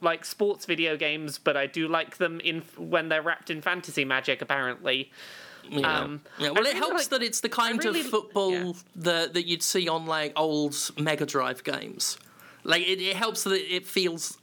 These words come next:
Speaker 2: like that, like that boiled down, that, that I can just get,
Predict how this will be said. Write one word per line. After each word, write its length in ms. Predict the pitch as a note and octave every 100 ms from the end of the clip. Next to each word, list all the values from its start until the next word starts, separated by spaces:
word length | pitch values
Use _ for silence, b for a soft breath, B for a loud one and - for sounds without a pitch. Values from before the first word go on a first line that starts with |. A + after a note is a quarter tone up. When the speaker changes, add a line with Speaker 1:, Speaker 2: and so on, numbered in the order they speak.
| _
Speaker 2:
like 400 | E3 D#3 D3 C#3+
that, 340 | D#3 D3+ B2+ -
like 260 | D3 C#3+ C3
that 320 | D#3+ D#3 C#3+ B B B B B B
boiled 600 | C#3+ E3 D#3+ D3 C#3 C3+
down, 520 | D3 C#3+ C3 B2 F3+ - _ - -
that, 260 | D3 C#3 C3
that 80 | C#3+
I 80 | C#3+
can 200 | D#3 C#3
just 420 | D3 D3 - D#3+
get, 160 | D3+